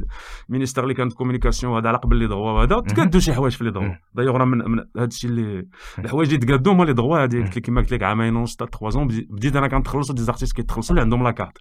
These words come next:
Speaker 2: مم.
Speaker 1: حيت تا لي
Speaker 2: عرفت
Speaker 1: جون
Speaker 2: شنو هي هاد اللعيبات اللي عندهم لاكارت؟
Speaker 1: إيه، خصهم يتقيدوا في البي ام دي.
Speaker 2: اه، يكون
Speaker 1: والبي-
Speaker 2: عندهم كم، كم،
Speaker 1: آه، بيان
Speaker 2: آه،
Speaker 1: سور،
Speaker 2: مم.
Speaker 1: خصهم يمشيو ديبوزيو راه موسيقتهم، تا نقولها لي زارتيست كاملين،
Speaker 2: مم.
Speaker 1: ديبوزيو موسيقتكم في بيرو ماروكان دي دوا دوتور، وديروا لاكارت ديالكم.
Speaker 2: مم.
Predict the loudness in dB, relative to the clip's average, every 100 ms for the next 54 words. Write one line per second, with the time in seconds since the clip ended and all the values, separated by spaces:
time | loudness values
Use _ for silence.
0 | -6 -4 -4 -6 -18 -14 -10 -2 2 8
1 | 8 8 8 6 6 4 2 2 2 2
2 | 2 2 0 -6 -8 -12 -8 -8 -4 -4
3 | 0 2 2 2 6 6 4 2 -4 -10
4 | -20 _ 6 8 6 2 4 6 8 6
5 | 6 6 4 2 2 4 6 6 4 2
6 | -2 0 2 2 2 4 4 4 0 0
7 | 0 0 2 4 4 2 0 -2 -4 -4
8 | 0 4 4 4 0 -2 -6 -12 -6 -2
9 | 0 0 0 -2 -2 -2 0 0 2 0
10 | -2 -8 -6 -4 -4 -6 -8 -4 -2 0
11 | 0 0 0 -2 -2 -2 -4 -4 -6 -6
12 | -6 -4 -4 -2 -4 -4 -8 -6 -8 -6
13 | -8 -6 -10